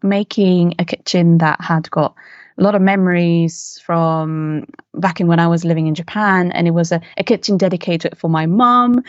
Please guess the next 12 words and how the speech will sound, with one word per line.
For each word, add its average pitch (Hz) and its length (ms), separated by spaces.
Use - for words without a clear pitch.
So 214 480
there 269 160
was 277 140
a 277 60
lot 294 200
of 302 120
personal 214 760
things 220 340
that 175 140
gone 170 220
into 175 360
it, 139 220